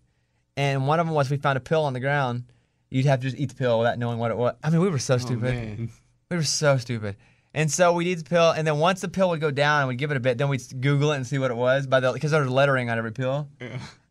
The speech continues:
Speaker 1: And so we'd play Eat That Pill. Oh, man, we played some stupid games.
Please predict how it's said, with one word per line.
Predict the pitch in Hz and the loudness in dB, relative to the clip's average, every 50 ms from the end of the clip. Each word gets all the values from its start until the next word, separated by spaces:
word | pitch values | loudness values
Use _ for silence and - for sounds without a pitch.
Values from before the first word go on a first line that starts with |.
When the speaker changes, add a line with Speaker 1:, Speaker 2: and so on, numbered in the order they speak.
| _ - | _ -6
Speaker 1:
And | 135 139 135 | -4 -4 0
so | - 147 135 | 2 4 4
we'd | 135 139 139 139 | 4 2 -2 -2
play | 147 147 139 131 - | 0 2 2 2 0
Eat | - 156 - | -2 -4 -2
That | - 110 - - | -2 -2 0 0
Pill. | 135 131 123 113 107 - - | 0 2 2 2 0 -2 -4
Oh, | 110 131 139 123 104 107 113 - - _ _ _ _ _ _ _ - | -4 -2 -2 -2 -4 -6 -12 -16 -20 _ _ _ _ _ _ _ -4
man, | 135 160 151 | 0 2 2
we | 160 175 | 2 0
played | 170 180 156 135 | 0 0 0 0
some | 120 113 | -2 -4
stupid | - - - 135 131 135 127 | -6 -6 -6 -6 -6 -4 -4
games. | 120 123 123 117 104 101 110 - - | -4 -4 -4 -4 -6 -8 -10 -14 -20